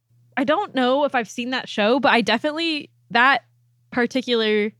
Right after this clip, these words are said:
scenario sounds familiar to me. I feel like you might have talked to, like, me about it before off podcast. Just kidding. We don't talk off the podcast.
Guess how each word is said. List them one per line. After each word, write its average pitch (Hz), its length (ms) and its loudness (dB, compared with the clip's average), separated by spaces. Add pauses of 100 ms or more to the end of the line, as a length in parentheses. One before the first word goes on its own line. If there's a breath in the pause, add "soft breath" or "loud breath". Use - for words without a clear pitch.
(340)
scenario 226 640 0
sounds 214 300 -2
familiar 208 300 -2
to 196 60 -2
me. 185 160 -6
I 190 80 -6
feel 277 160 -6
like 277 80 -4
you 240 60 -6
might 226 60 -4
have 208 100 -4
talked 208 180 -8
to, 208 60 -12
like, 185 180 -8
me 190 140 -2
about 185 240 -2
it - 80 -12
before 185 400 -6 (480)
off 240 300 0
podcast. - 760 -12 (640)
Just - 180 -14
kidding. 202 200 -14
We 208 80 -10
don't 202 160 -6
talk 190 180 -6
off - 120 -8
the 196 80 -10
podcast. 214 540 -8